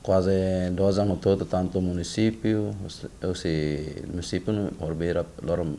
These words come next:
Laula, de ano em todo, afinal, município errado. Los Palos, Baucau, Mo-, eh, Same, o Liquissá.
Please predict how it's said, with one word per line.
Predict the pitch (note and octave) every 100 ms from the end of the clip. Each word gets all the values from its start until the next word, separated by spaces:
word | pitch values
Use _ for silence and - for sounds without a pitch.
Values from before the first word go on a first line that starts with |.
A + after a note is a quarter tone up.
| -
Laula, | D#2 E2+ G2
de | F2+ F2
ano | F#2 F2+
em |
todo, | F2+ F2+ E2
afinal, | F2 F#2+
município | D#2+ F2 E2 E2 D#2+ E2+
errado. | D2+ - - - - - - - - -
Los | D#2+ D#2+
Palos, | - E2 E2
Baucau, | D#2+ D#2 - E2+ A2+
Mo-, | A2+ E2+ - -
eh, | C2+ B1+ B1+
Same, | - D#2+ D#2+ E2 D#2+
o | D#2 D2+ D2+ D2 - - - - - - - - -
Liquissá. | E2 - - F2